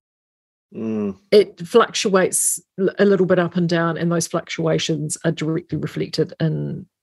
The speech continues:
Speaker 2: Acton, the Greens. But I've been looking at, at the other end of the spectrum, the ones outside of the political tent that Charlie is sort of surmising. W-, what about those people? Now,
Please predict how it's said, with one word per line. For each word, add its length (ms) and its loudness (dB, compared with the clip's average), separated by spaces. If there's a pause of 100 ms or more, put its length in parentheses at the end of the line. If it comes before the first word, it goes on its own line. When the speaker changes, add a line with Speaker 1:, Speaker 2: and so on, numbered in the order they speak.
Speaker 2:
Acton, 440 -6 (180)
the 160 0
Greens. 560 -2 (420)
But 240 2
I've 220 2
been 140 2
looking 320 0
at, 140 -2
at 120 2
the 220 -4
other 280 2
end 160 2
of 100 -4
the 60 -8
spectrum, 400 -4
the 60 2
ones 420 2
outside 480 0
of 100 -2
the 80 -4
political 440 -4
tent 240 0
that 140 -6
Charlie 400 2
is 120 2
sort 120 -2
of 60 -2
surmising. 580 -2
W-, 220 -4
what 260 4
about 260 0
those 240 0
people? 400 -4
Now, 220 2